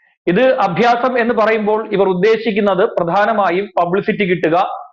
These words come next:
സോഷ്യൽ മീഡിയയിൽ തങ്ങൾ ശ്രദ്ധിക്കപ്പെടുക, ഈ രണ്ട് കാര്യങ്ങൾക്ക് വേണ്ടിയാണ് ഇവർ ഇത്രത്തോളം വലിയ ഗുരുതരമായിട്ടുള്ള തെറ്റുകൾ വീണ്ടും വീണ്ടും ചെയ്തുകൊണ്ടിരിക്കുന്നത്. അപ്പോൾ നിങ്ങൾ ചോദിക്കും, "എന്തുകൊണ്ട് നിങ്ങൾ ഇത് ഈ വീഡിയോ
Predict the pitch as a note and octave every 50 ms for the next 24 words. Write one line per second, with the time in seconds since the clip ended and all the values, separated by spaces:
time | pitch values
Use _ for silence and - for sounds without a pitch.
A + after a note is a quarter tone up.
0 | _ _ _ - F3+ F#3+ G3+ - A#3+ A#3 A3+ G3+ G3+ G3 F#3+ F#3 G3 F#3 F3+ F3+
1 | F3+ - F3+ F3+ F#3 F3+ E3+ - - F3 E3+ E3+ - D#3+ D3+ C#3+ F3 D#3+ C#3+ D#3+
2 | F3 - - - - - - _ _ _ _ E3+ G3+ G3 G3+ G3+ G3+ G#3+ A3+ A3
3 | B3+ B3+ - - G3+ F#3+ F#3+ F#3 G3 G#3+ G#3 G3+ G3 G3 G3 - G#3 F3+ F#3 F3+
4 | F#3+ G3 F#3 E3+ D#3+ D3+ C#3+ C#4+ - - - E3+ D#3+ F3 E3+ E3 E3+ F#3+ G3 F#3+
5 | E3 F#3+ F#3+ F#3+ F#3+ G3 F#3 E3+ E3+ E3 E3 E3+ F3+ G3 F3 D#3+ E3 F3 F3 F#3
6 | G3 F#3+ F3+ F3 E3 E3 E3 E3 D#3+ D#3 F3 F3 F3 E3 D3 - - E3+ E3 -
7 | - - _ _ _ _ _ C#3 E3 F3+ F#3 F#3+ F#3 F#3+ F#3+ G3 G3+ F#3+ G3 -
8 | C#3+ D#3+ E3+ E3+ E3+ D#3+ D3+ C3+ - - - _ _ _ _ _ _ _ - F3
9 | E3+ F3+ F3 F3+ D#3+ D3 B2+ C#3 B2+ B2+ C3 B2 B2+ B2+ - - - _ _ _
10 | _ _ _ _ _ _ _ _ _ _ _ _ _ _ _ _ _ _ _ _
11 | _ _ _ _ _ _ _ _ _ _ _ _ - G3+ - C#4 C#4 B3 A#3 A#3+
12 | A#3+ B3 C#4 D4+ D#4 D4+ C#4 - - - _ - A#3+ A#3 A3+ A3+ G#3 G#3 A3 G#3
13 | G3+ G3+ A3 G#3+ B3 B3 A#3+ A3+ A3+ G#3 G3+ G3+ G#3 A3 B3 C4 C4 A#3 G3+ F#3+
14 | G#3 G#3+ G#3 G#3 G#3 - - F#3 G3+ G3 F#3 G#3+ G#3+ G#3 G#3+ F#3+ D3